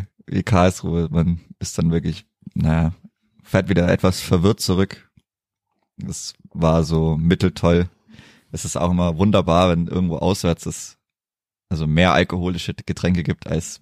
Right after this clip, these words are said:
Bier. Das dann, wenn man sieht zum Beispiel die Weinschorle, die es da gab, die dann ähnlich konsumiert wird wie das Bier, das macht dann immer ganz viel Spaß. Ja, ich weiß nicht, es war dann irgendwie,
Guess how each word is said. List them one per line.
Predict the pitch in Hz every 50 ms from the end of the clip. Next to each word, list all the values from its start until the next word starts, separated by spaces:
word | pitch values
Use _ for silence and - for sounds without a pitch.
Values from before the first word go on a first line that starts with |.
| _ _
Bier. | - 95 95 92 92 92 - _ _ _ _
Das | - - 80 -
dann, | - 78 78 78 82 _ _ _
wenn | - -
man | 82 -
sieht | - - 80
zum | - 85
Beispiel | 85 78 - 82
die | 85 76
Weinschorle, | 78 80 87 - - 92 87 85
die |
es | 85 -
da | - 90
gab, | 80 82 82 82 - -
die | -
dann | 87 80 -
ähnlich | - 90 - 101 95 90 - - _ _ _ _ - - _ _ _
konsumiert | - 110 90 - 92 92 92 92 -
wird | 90 85 -
wie | 90
das | 85 82 - -
Bier, | - 92 87 87
das | 80 76 - -
macht | - 87 82 -
dann | 85 82
immer | 76 76 78
ganz | - 80 82 -
viel | - 85 -
Spaß. | - - 82 82 85 85 - - _ _ _ - - - - - - - _ _ _ _ _ _ _ _ _ _ _ _ _ _ _ _ _ _ _ _ _ 120
Ja, | 104 98 87 90 92 95
ich | - 104
weiß | 90 92 -
nicht, | - 87 -
es | -
war | 98 98
dann | 101 98 92
irgendwie, | 92 104 95 104 101 98 98